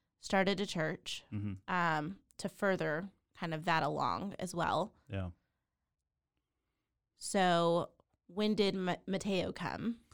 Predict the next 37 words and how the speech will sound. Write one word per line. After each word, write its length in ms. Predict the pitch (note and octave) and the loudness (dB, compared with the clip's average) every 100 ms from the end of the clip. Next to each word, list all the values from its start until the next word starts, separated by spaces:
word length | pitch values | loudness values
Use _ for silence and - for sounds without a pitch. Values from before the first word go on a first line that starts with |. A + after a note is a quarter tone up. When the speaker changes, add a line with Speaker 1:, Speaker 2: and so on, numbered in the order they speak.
| _ _ _ - | _ _ _ -4
Speaker 2:
Yeah, 100 | A2 | -4
Mateo 360 | G#2+ A2 C#3 D3 | -2 -2 0 0
came. 500 | D3 C3+ B2 A#2+ A#2+ | 0 0 0 0 -2
Um, 600 | A2+ A2 G#2 G2+ G#2 B2 B2 | -2 0 0 -4 -6 -8 -2
we, 380 | B2 B2+ B2 - | 0 0 -2 -8
we 180 | A#2+ C3 | -4 -4
actually, 500 | C3+ - A2+ G#2+ G#2 A2+ C#3+ _ | -2 -4 -2 -2 -4 -8 -20 _
uh, 220 | - G#2 G2 - | -10 -8 -8 -6
had 120 | C3 | -6
a 20 | |
placement, 560 | A#2 B2 A2+ B2 A2+ - | -2 -4 -2 -4 -4 -4
um, 440 | G#2+ G#2 G2+ A2 - - - _ | -4 -4 -4 -6 -10 -20 -20 _
a 40 | A#2 | -2
little 100 | A2+ | 2
baby 200 | A#2 A2 | 0 0
girl, 440 | A2 G#2+ G#2+ G#2 _ G2+ | 0 0 -2 -4 _ -6
um, 340 | G2+ G2 F#2 | -4 -4 -4
who 340 | G#2+ G#2 G2+ G#2 - - | -4 -4 -4 -8 -14 -8
came 160 | A#2+ G#2+ | -6 -4
to 100 | G#2+ | -4
us 200 | G#2 - | -4 -6
when 100 | G#2 | -6
she 140 | - | -6
was 120 | G#2 G2+ | -8 -8
at 80 | - _ C3 | -12 _ -10
maybe 160 | A2 | -10
two 300 | - - C3+ | -8 -6 -4
days 300 | C3 C3 B2+ - | -2 -2 -4 -6
old. 640 | A#2 A#2+ A#2+ B2+ B2+ C#3+ - _ | -2 0 0 -4 -6 -10 -14 _
Um, 160 | G#2+ G#2 | -8 -6
we, 100 | G#2+ | -6
we 160 | A2+ | -6
got 160 | A2 G#2+ | -6 -6
her 80 | A2 | -8
from 180 | - A#2 | -8 -8
the 60 | |
hospital, 640 | A2+ A2+ - A#2 A2+ G#2+ | -4 -6 -6 -6 -6 -6